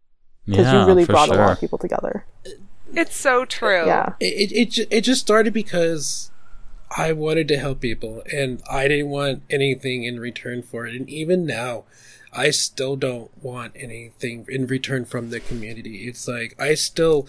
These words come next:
Speaker 4: I do giveaways from my own personal collection just because, you know, it's what I do. It's like, I not once have,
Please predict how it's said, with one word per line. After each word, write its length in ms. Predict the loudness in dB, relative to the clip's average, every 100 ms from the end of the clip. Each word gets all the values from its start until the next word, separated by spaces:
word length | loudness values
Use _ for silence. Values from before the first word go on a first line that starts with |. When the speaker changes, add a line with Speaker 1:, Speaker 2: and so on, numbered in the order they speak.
| -10 -20 -10
Speaker 4:
I 340 | -2 2 2 -2 -16 -20 -6
do 360 | -4 -2 -2 -2
giveaways 600 | 0 2 4 4 2 0
from 200 | -4 -4
my 180 | -2 0
own 160 | -2 0
personal 580 | 0 -2 -4 -4 -6 -8
collection 640 | -4 -2 -2 -4 -6 -8 -10 -14 -16 -16 _
just 260 | 2 2 2
because, 600 | -2 -2 -4 -6 -10 -14 -20 _ _ _ _ _ -2
you 120 | -2
know, 300 | 0 -4 -6
it's 360 | -6 -8 -12 -16 _ _ -2
what 180 | 2 4
I 100 | 4
do. 340 | 4 4 2
It's 160 | -2 -2
like, 120 | 0
I 200 | 0 -2 -4 -18 -18 -6 0
not 220 | 0 2
once 380 | 0 0 -2 -2
have, 380 | -2 -4 -6 -10